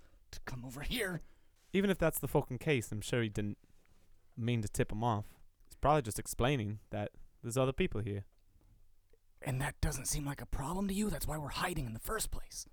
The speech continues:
Speaker 2: Well, actually, no, I'm hiding because I was afraid that we were gonna have to ambush these motherfuckers, but it turns out they're just children, so I'm really not worried about it now.
Speaker 1: You're not afraid of a group of children?
Speaker 2: No.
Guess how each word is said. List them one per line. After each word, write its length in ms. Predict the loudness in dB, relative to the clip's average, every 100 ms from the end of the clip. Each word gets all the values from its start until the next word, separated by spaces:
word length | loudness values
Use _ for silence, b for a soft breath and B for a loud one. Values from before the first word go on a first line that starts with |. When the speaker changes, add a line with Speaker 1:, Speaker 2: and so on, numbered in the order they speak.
| 0
Speaker 2:
Well, 240 | 6 6 8
actually, 360 | 4 6 2
no, 260 | 6 8 8
I'm 220 | 8 8
hiding 380 | 6 6 4 0 -4
because 400 | 2 2 2 4
I 160 | 8 8
was 160 | 8
afraid 300 | 0 -2 -2
that 80 | 0
we 80 | 0
were 80 | 2
gonna 120 | 0
have 140 | 0
to 160 | -2 0
ambush 360 | 0 2 -2
these 180 | -4 -6
motherfuckers, 720 | -2 -2 -2 -4 -2 -2 -4 0
but 140 | 0
it 100 | 2
turns 220 | 0 4
out 160 | 4 4
they're 80 | 0
just 240 | -2 2
children, 360 | 4 4 2 0
so 160 | 0
I'm 140 | 2 4
really 160 | 4
not 220 | 4 4
worried 160 | 4 4
about 240 | 2 0
it 80 | 0
now. 340 | 0 0 -2 -4
Speaker 1:
You're 140 | -4 -4
not 80 | -4
afraid 280 | -4 -4
of 60 | -4
a 60 | -4
group 340 | -6 0 0
of 140 | 0
children? 520 | -2 -2 -2 -2 -4 -6 -12 -20 -20 -20 -20 -20 -20 -20 -20 _ -20 -20 -20 -14
Speaker 2:
No. 340 | -6 -2 -2